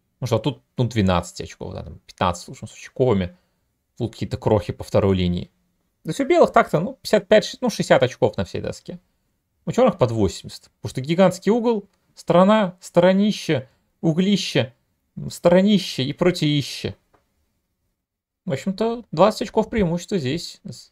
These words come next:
на стороне Като Масао присутствует. Вот, так что не пытайтесь убить убиватора.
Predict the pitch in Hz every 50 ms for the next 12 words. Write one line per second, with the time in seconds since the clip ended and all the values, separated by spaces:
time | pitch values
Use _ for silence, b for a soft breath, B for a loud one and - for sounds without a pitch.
0 | _ _ - 135 131 123 123 120 120 117 120 120 120 117 - - 117 127 143 -
1 | - 143 - - 156 147 143 - - 143 147 165 - - 156 - 170 170 - -
2 | 139 104 - _ _ _ _ _ _ _ _ _ _ _ _ _ _ _ _ _
3 | _ _ _ _ _ _ _ _ _ _ _ _ _ _ _ _ _ _ _ _
4 | _ _ - 156 - 190 190 - - - 190 196 202 226 214 240 - - - 262
5 | 262 - - 123 123 131 - - 107 113 104 98 95 90 - - - 95